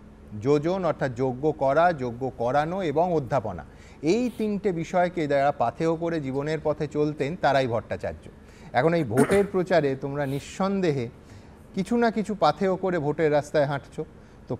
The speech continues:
প্রচারে তোমাদের দুজনের কাছেই আলাদা করে আসবো যে প্রচারে সব থেকে বড় প্রকরণ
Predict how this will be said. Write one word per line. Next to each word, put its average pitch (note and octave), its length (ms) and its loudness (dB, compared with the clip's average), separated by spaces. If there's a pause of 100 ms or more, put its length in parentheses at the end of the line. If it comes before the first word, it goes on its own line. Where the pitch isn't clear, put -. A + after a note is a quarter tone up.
প্রচারে A3 500 6
তোমাদের F#3 520 0 (280)
দুজনের A3 360 0
কাছেই G#3+ 260 2
আলাদা E3+ 260 4
করে E3 220 2
আসবো C3 380 2 (360)
যে C3 200 -2 (120)
প্রচারে F#3 480 2
সব G3 180 -4 (180)
থেকে A#3+ 240 -2
বড় F3 260 0
প্রকরণ A#2+ 520 -2